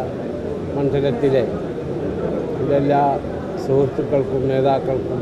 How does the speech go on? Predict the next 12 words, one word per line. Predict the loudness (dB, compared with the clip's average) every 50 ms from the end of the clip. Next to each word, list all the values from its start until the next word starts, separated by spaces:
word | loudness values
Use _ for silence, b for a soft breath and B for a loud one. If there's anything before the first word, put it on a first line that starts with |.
| 0 0
ഞാൻ | 0 0 -2 -4 -6 -6 -6 -4 -2 0
നന്ദി | 2 4 4 6 4
പറയുക. | 4 4 4 2 0 -2 -4 -6 -6 -6 -6 -6 -6 -6 -6 -6 -6 -8 -8 -8 -8 -6 -6 -6 -6 -6 -6 -6 -4 -4 -4 -4 -4 -4 -4 -4 -4 -4 -6 -6 -6 -6 -4 -4 -4 -4 -4 -2 2
കോഴിക്കോടിനെ | 4 6 6 6 6 4 4 4 4 4 2 2 2 0
സംബന്ധിച്ചിടത്തോളം | 0 0 0 0 0 0 0 0 2 2 2 0 2 2 4 4 2 2 2 -2 -4 -4 -4 -6 -6 -6 -4 -4 -4 -4 -4 -6 -6 -4 -4 -4 -4 -4 -6 -6 -8 -6 -6 -6 -6 -6 -6 -6 -6 -6 -4 -4 -2 -2 -2 -4 -4 -4 -4 -4 -4 -4 -4 -6 -4 -4 -6 -6 -6 -4 0 2
ഇതൊരു | 2 2 2 2 2 0 0 2 2
ചെറിയ | 4 4 4 6 6 8 8 8 6 4
പ്രൊജക്റ്റാണ് | 2 2 2 2 0 2 4 4 4 4 4 4 2 2
ഞങ്ങളെ | 2 2 2 0 0 0 -2
സംബന്ധിച്ചിടത്തോളം. | 0 0 2 0 0 2 4 4 4 4 4 4 4 4 6 4 4 2 0 -2 -4 -4 -4 -6 -4 -4 -4 -4 -4 -4 -6 -4 -4 -4 -4 -4 -4 -4 0 2
തീർച്ചയായിട്ടും | 2 2 4 6 8 8 8 8 6 4 4 4 4 4
ഇതിൻ്റെ | 4 2 4 6 6 6